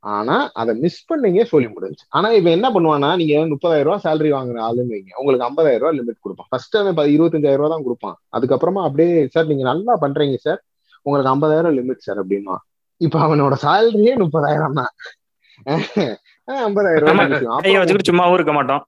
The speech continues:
Speaker 2: தேய்ச்சி விட்டுருவோம்.
Speaker 1: ஆமா, ஓ, இருக்குல்ல,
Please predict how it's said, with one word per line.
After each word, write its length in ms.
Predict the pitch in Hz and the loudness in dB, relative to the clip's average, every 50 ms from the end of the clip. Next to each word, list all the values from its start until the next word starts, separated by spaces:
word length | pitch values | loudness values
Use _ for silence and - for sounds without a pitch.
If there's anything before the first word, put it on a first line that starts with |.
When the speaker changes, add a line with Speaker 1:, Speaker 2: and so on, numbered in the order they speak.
| _ - | _ -2
Speaker 2:
தேய்ச்சி 240 | - 165 170 147 | 0 0 2 4
விட்டுருவோம். 460 | 143 127 131 131 127 127 123 123 127 131 - _ _ _ _ _ _ - | 2 2 2 -2 -8 -6 -4 -4 -4 -4 -6 _ _ _ _ _ _ -10
Speaker 1:
ஆமா, 380 | - 180 185 180 170 165 170 214 | -6 -4 -4 -2 -2 -2 -2 0
ஓ, 140 | 220 214 | 2 2
இருக்குல்ல, 540 | 208 202 214 262 247 - 233 180 175 170 160 | 0 0 0 -4 -4 -2 -2 -2 0 0 -2